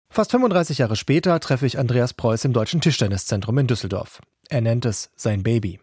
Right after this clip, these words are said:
Vierzig Angestellte arbeiten hier inzwischen und als ich ankomme zum Interview,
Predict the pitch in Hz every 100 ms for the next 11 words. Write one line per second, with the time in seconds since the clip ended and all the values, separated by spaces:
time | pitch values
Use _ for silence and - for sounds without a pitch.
0 | _ _ - - - - - 233 214 -
1 | 156 160 - 104 120 - 110 117 147 147
2 | 147 - 180 240 240 160 147 127 127 147
3 | 208 208 156 - - 185 196 175 220